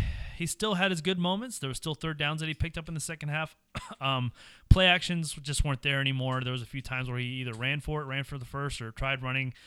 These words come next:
after everybody was stymied, um, coverage-wise, and he just couldn't pick it up. And then, uh, obviously had his, uh, his deep interception on third down later in the game, uh, when they were trying to get into field goal range after they had iced,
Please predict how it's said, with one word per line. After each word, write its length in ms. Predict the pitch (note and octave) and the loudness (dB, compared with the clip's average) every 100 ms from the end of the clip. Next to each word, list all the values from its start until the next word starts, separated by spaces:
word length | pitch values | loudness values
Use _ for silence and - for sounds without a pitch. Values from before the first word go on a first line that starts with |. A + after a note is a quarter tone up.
| - | -14
after 180 | B2+ - | -12 -4
everybody 280 | C3 C3 C3 | -2 0 -2
was 160 | A#2+ - | -2 -4
stymied, 560 | - C3 C3 B2+ A#2 - - - - | -2 0 2 2 0 -8 -20 -20 -6
um, 460 | A#2+ A#2+ A#2 A#2 - _ - | -2 -2 -2 -6 -14 _ -20
coverage-wise, 720 | - F3 D3+ C3 B2+ B2 A#2+ - - - | -2 0 0 -2 -2 0 -2 -6 -18 -8
and 80 | D#3+ | -2
he 60 | C#3+ | -2
just 120 | - | -2
couldn't 200 | C#3+ - | -2 0
pick 180 | C#3 B2+ | 0 0
it 80 | |
up. 240 | A#2+ A#2 - - - - | -2 -4 -6 -16 -20 -8
And 140 | B2 | -2
then, 140 | C3+ B2+ | 0 2
uh, 120 | C3 | 0
obviously 360 | A#2+ B2 A2+ A#2+ | -2 -4 -6 -6
had 100 | A#2 | -6
his, 160 | A2+ | -8
uh, 300 | A2 G#2+ A2 A#2 | -10 -10 -12 -12
his 160 | A2+ | -12
deep 240 | - C3+ B2+ | -4 -4 -2
interception 460 | A#2+ C3 B2 B2+ | -6 -4 -6 -6
on 100 | A2+ | -8
third 280 | - C3+ A#2 | -6 -6 -4
down 340 | B2 A#2+ A#2 A2 | -2 -2 -4 -4
later 240 | B2+ A#2+ | -2 -2
in 80 | A2+ | -4
the 100 | A2 | -6
game, 380 | A#2+ A#2 A2+ - - - - | -4 -2 -2 -6 -14 -20 -10
uh, 60 | |
when 100 | A2 | -6
they 60 | A2+ | -4
were 60 | A#2 | 2
trying 220 | - A#2 | 2 2
to 40 | |
get 100 | A2+ | -4
into 160 | A#2+ G#2+ | -8 -10
field 280 | - C3+ B2 | -4 -2 -2
goal 160 | A#2+ | -4
range 400 | A#2 A2 A2 - - | -2 -4 -4 -8 -10
after 220 | A#2+ - | -12 -8
they 140 | A#2+ A2+ | -6 -6
had 100 | A#2 | -8
iced, 420 | A#2+ A#2+ - - | -6 -4 -4 -8